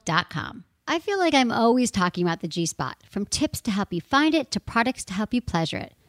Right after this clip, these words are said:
Normally, this is where I tell you about a great vibrator that is perfectly shaped to get the job done. But not today. This time, I'm gonna help you hit the G-Spot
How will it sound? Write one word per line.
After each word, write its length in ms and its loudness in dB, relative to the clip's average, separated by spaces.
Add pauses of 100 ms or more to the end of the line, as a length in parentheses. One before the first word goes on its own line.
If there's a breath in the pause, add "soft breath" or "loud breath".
(120)
Normally, 680 6
this 160 -2
is 120 -2
where 140 0
I 80 0
tell 240 -4
you 80 2
about 160 -2
a 60 -4
great 260 0
vibrator 480 0
that 140 -4
is 100 -8
perfectly 460 -2
shaped 320 -4
to 80 -8
get 200 -6
the 60 -6
job 320 -2
done. 320 -8 (300)
But 100 -4
not 300 -8
today. 500 0 (400 soft breath)
This 260 2
time, 400 -6
I'm 140 -2
gonna 160 2
help 220 -2
you 80 2
hit 120 0
the 80 -4
G-Spot 580 -4